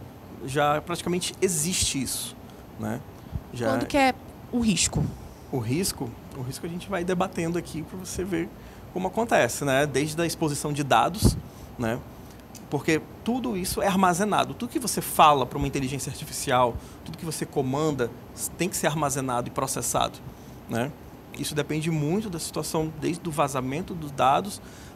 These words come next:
Speaker 1: até a utilização da sua própria imagem, voz, pra utilizar pra diversos crimes.
Speaker 2: E a gente já viu que com a inteligência artificial a gente já consegue, é,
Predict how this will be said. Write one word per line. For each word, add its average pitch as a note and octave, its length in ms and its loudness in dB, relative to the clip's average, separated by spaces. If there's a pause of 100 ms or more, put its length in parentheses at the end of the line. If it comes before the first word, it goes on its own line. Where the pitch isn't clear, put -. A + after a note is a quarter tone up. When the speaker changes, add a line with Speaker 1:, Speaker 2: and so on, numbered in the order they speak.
Speaker 1:
até F3+ 680 4
a D#3 120 4
utilização E3+ 960 2 (360)
da - 80 -4
sua D3+ 180 2
própria E3 340 4
imagem, C#3 500 2
voz, D3 680 2 (360)
pra G#3 280 -6
utilizar G#3+ 320 -6
pra G3+ 200 -6
diversos G3 440 -4
crimes. D#3 400 -2 (320)
Speaker 2:
E A3 160 8
a G#3 40 6
gente G#3+ 200 4
já A3 100 8
viu G3+ 200 6
que A3+ 180 0
com - 160 -6
a G#3 40 0
inteligência G3 420 4
artificial F#3 580 6
a G3 40 4
gente G3 160 0
já F#3+ 100 4
consegue, F3 680 4 (480)
é, F3 500 6